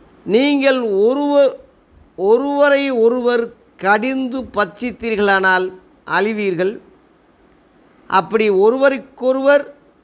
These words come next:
அழியாதபடிக்கு எச்சரிக்கையாய் இருங்கள்" என்று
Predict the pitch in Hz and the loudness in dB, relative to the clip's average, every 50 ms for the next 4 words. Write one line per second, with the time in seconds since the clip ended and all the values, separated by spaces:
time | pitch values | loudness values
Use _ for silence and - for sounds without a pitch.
0 | _ - 165 190 208 240 254 262 254 247 247 254 247 254 233 220 214 208 175 156 | _ -6 -4 -2 -2 0 0 2 2 2 2 2 0 -2 -2 -2 -4 -4 -4 -4
1 | 180 196 196 190 196 196 190 - - _ _ _ _ _ _ _ _ - 160 185 | -2 0 0 0 0 -2 -4 -8 -14 _ _ _ _ _ _ _ _ -8 -6 -6
2 | 190 - - - 247 240 233 233 - - 220 226 233 233 214 190 185 185 185 185 | -6 -6 -4 0 0 0 0 0 -2 -2 0 0 0 0 0 -2 -2 -4 -4 -4
3 | 180 175 170 165 160 151 180 185 180 151 139 127 104 - | -4 -4 -6 -6 -6 -4 -4 -4 -4 -4 -8 -10 -16 -20